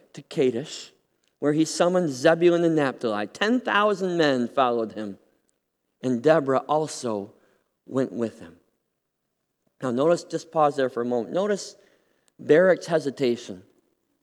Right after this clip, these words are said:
doesn't stop God's purpose, does it? It doesn't stop God's plan. God chose to use Barak.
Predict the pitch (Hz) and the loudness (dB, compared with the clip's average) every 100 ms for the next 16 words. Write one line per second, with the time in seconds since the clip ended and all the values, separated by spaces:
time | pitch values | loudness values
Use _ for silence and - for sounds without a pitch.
0 | _ _ 151 143 147 127 - 139 123 - | _ _ 2 2 0 -8 -6 -6 -6 -8
1 | 117 107 98 - 98 - 104 - 101 95 | -8 -8 -10 -16 -18 -16 -16 -12 -12 -12
2 | - _ _ _ - 196 160 190 190 131 | -20 _ _ _ -8 -2 2 2 2 -6
3 | - 156 156 131 113 _ _ _ _ 135 | -6 -4 -2 -2 -8 _ _ _ _ -2
4 | 120 110 - 131 123 95 - _ _ _ | 0 -2 -6 -6 -6 -6 -14 _ _ _
5 | _ _ _ _ _ _ _ _ _ _ | _ _ _ _ _ _ _ _ _ _
6 | - 143 160 196 160 - 170 180 196 196 | -4 0 2 0 -4 -2 2 4 4 0
7 | 185 147 175 170 127 160 160 139 120 | -6 -6 -4 -6 2 6 6 6 0